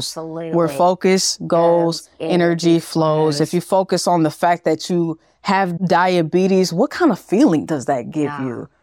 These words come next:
Speaker 2: You know what I'm saying? Like, if, if you're like, "Dang, I got diabetes," and you're looking all into it and what the side effects can be and all those different things,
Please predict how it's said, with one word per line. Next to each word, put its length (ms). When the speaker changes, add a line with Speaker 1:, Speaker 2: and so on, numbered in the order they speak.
Speaker 2:
You 120
know 120
what 120
I'm 80
saying? 380
Like, 180
if, 120
if 220
you're 140
like, 280
"Dang, 380
I 140
got 260
diabetes," 880
and 100
you're 140
looking 320
all 220
into 320
it 80
and 120
what 120
the 80
side 320
effects 300
can 180
be 160
and 100
all 200
those 180
different 320
things, 320